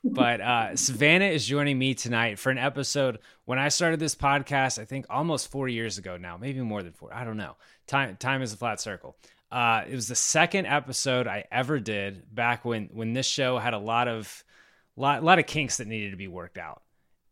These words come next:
And I'm, I'm so excited to be bringing this one back to redoing this episode tonight. We're talking about A League of Their Own, the nineteen ninety-two baseball comedy.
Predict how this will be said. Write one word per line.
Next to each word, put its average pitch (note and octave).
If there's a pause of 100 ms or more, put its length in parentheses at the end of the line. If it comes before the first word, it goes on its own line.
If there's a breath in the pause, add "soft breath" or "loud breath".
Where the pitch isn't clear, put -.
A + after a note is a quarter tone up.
And A#2
I'm, B2+
I'm C3
so D#3+
excited D#3
to C#3+
be C3
bringing C3+
this C#3
one C3
back A2+
to A2+
redoing A#2+
this A#2
episode A2+
tonight. B2
We're C3+
talking B2
about G#2+
A G#2+
League C3
of B2+
Their A#2
Own, A2+
the G2+
nineteen G#2+
ninety-two G#2
baseball F#2
comedy. A2+